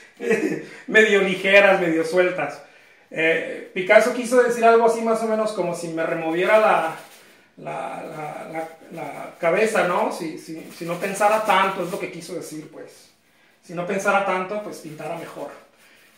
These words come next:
Y yo pienso que, yo pienso que ese gato tenía mucha razón porque, porque este, pues aparte de que era Picasso, este,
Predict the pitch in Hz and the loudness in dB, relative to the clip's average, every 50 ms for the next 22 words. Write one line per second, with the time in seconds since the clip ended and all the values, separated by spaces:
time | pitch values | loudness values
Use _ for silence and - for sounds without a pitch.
0 | _ _ - - 147 147 151 156 180 180 180 185 180 - 165 - - - - _ | _ _ -20 -16 -12 -10 -8 -6 -4 -4 -4 -6 -8 -8 -8 -12 -14 -16 -20 _
1 | _ _ _ - _ _ _ _ _ _ _ _ _ _ _ - 165 160 165 185 | _ _ _ -20 _ _ _ _ _ _ _ _ _ _ _ -14 -14 -12 -8 -8
2 | 185 180 - - 202 - 202 190 185 185 190 202 190 - 180 175 185 190 190 190 | -8 -8 -8 -10 -8 -6 -2 -2 0 0 0 -2 -4 -4 -4 -6 -6 -6 -8 -8
3 | - 190 185 180 180 - - 214 220 226 220 190 170 - 170 160 151 151 - - | -8 -6 -6 -6 -6 -4 -2 -2 -2 -2 -2 -4 -6 -4 -4 -2 -2 -4 -4 -8
4 | - - _ _ _ _ _ _ _ _ _ _ _ _ _ _ _ _ - - | -14 -20 _ _ _ _ _ _ _ _ _ _ _ _ _ _ _ _ -20 -20
5 | _ _ _ _ - _ _ _ _ _ _ _ _ _ _ _ _ _ _ - | _ _ _ _ -20 _ _ _ _ _ _ _ _ _ _ _ _ _ _ -2
6 | 165 160 156 156 160 156 156 156 - - - - 175 175 170 160 156 151 139 - | 0 0 0 -2 -2 -2 -2 -2 -4 -6 -12 -10 -8 -8 -6 -6 -8 -10 -12 -16
7 | - - - _ _ _ _ _ _ _ _ _ _ _ _ _ _ _ _ - | -18 -20 -20 _ _ _ _ _ _ _ _ _ _ _ _ _ _ _ _ -12
8 | - - 165 165 190 196 196 269 247 233 - 196 202 220 220 - 185 - 196 196 | -6 -6 -4 -2 -2 -2 2 4 4 4 4 4 4 2 2 0 -2 -2 0 0
9 | 196 247 254 233 - - - - - - _ _ _ _ _ _ _ _ _ _ | 2 2 0 0 -2 -8 -12 -18 -20 -20 _ _ _ _ _ _ _ _ _ _
10 | _ _ _ _ _ - - - - - - - - - - - - - - - | _ _ _ _ _ -20 -20 -20 -20 -20 -20 -20 -20 -20 -20 -20 -20 -20 -20 -20
11 | - - - - - - - - - - - - - - - - - - 147 151 | -20 -20 -20 -20 -20 -20 -20 -20 -20 -20 -20 -20 -20 -20 -20 -20 -14 -10 -8 -8
12 | 151 151 - - 160 147 143 139 127 127 - - - - | -8 -10 -12 -12 -10 -8 -8 -8 -8 -10 -14 -16 -20 -20